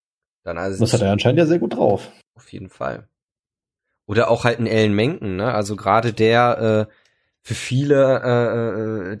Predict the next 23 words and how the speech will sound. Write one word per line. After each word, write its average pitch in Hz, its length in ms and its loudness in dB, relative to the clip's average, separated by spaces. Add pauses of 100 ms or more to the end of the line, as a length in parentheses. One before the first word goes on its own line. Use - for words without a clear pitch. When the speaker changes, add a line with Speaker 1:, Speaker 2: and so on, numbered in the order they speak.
(140)
Speaker 1:
Zeichentrickfilme 139 1300 0 (240)
da 113 160 2
die 110 100 0
Musik 110 300 -2
gemacht 101 340 0
hat 143 120 2
und 113 100 -2
jetzt 113 200 -2
bei 120 80 4
den 107 140 0
Realverfilmungen 131 880 0
dann 117 120 2
aber 117 200 2
das 110 160 -2
Ganze 120 300 0
auch 117 140 -2
mal 117 160 -4
wieder 117 180 0
so 110 100 -4
ein 110 60 -6
bisschen 113 240 -8
auffrischt, - 640 -6
ne? 170 260 -8